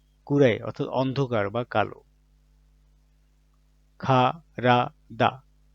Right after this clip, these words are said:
খারাদা অর্থাৎ শরীর বা স্বাস্থ্য। সাবিসু,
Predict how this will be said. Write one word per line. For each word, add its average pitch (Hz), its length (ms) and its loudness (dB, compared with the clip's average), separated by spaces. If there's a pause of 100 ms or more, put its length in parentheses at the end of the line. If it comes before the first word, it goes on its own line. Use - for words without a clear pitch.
(160)
খারাদা 131 540 2 (140)
অর্থাৎ 120 220 -8
শরীর 127 420 0
বা 156 240 -2 (120)
স্বাস্থ্য। - 520 -12 (1300)
সাবিসু, 139 1400 0